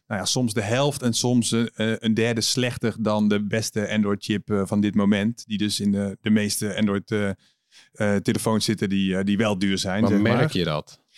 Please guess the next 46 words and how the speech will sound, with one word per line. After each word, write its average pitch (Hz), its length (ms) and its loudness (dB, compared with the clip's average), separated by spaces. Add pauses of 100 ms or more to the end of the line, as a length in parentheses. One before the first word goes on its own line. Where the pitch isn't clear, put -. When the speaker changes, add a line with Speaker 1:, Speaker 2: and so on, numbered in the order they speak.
(280)
Speaker 1:
Ja, 117 260 0
je, 135 280 2
ja, 123 200 -2
ik, 135 420 -2
ik 151 160 0
merk 131 220 4
het 127 100 -2
op 113 120 0
dit 151 140 2
moment 117 280 4
niet. 123 400 2
Ik 107 160 -2
denk 127 160 2
wel 123 240 2
dat 113 120 0
je, 113 80 0
als 107 120 0
je 113 80 0
hier 110 100 2
een 107 80 2
jaar 107 220 0
mee 104 140 0
loopt, 117 340 2
dat 117 140 -2
die 113 180 0
enigszins 113 480 -2
wat - 160 -4
traag 135 340 -2
is. 95 220 -2
Ik 107 160 -6
had 107 160 0
mijn, 107 280 4
eh, 107 220 0
ik 113 120 -4
heb - 100 -2
zelf 110 220 -2
de 107 80 -10
Fold 110 280 -2
drie 120 220 0
gehad 104 260 0
de - 60 -4
afgelopen, 101 840 0
eh, 98 220 0
maanden, 98 460 2
half 110 240 -2
jaar. 110 360 -2